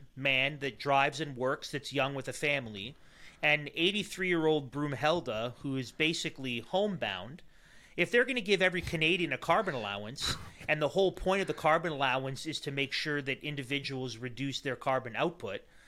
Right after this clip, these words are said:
if they're gonna give me and Broomhelda the same carbon allowance, and she's not gonna use it, but I'm gonna then take all of her carbon allowance, I'll pay her, whatever, I'll do whatever I need to to get the carbon allowance, then I'm admitting the same anyways.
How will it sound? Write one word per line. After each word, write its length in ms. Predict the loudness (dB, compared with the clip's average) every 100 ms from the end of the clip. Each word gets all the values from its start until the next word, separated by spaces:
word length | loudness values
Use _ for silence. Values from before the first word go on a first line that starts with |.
| -20 -8 -2
if 120 | 2
they're 120 | 2
gonna 160 | 2 2
give 180 | 2
me 180 | 2 2
and 120 | 2 2
Broomhelda 580 | 2 4 4 4 2
the 80 | 0
same 280 | 0 0 0
carbon 340 | 4 4 4
allowance, 440 | 0 0 -2 -4 -6
and 80 | -2
she's 160 | 2
not 120 | 2
gonna 120 | 2 0
use 320 | 0 0 0
it, 240 | -4 -4 -10 -20 -20 -20 4
but 140 | 6
I'm 80 | 6
gonna 140 | 6 4
then 240 | 4 4
take 320 | 4 4 4 6
all 180 | 6
of 80 | 6
her 100 | 2
carbon 380 | 4 6 6 4
allowance, 260 | 2 2 4
I'll 100 | 2
pay 320 | 4 4 4
her, 200 | 0 -2
whatever, 460 | 2 4 4 4 2
I'll 100 | 2
do 120 | 2
whatever 240 | 2 4
I 80 | 2
need 280 | 0 -6 -6
to 100 | -6
to 80 | -2
get 140 | -2
the 60 | -2
carbon 340 | 2 2 2
allowance, 480 | -4 -4 -6 -8 -10 -12 -20 -20 -20 -2
then 140 | 2 4
I'm 140 | 4
admitting 360 | 2 2 0 0
the 80 | 0
same 300 | 4 2 2
anyways. 580 | 0 -2 -4 -4 -8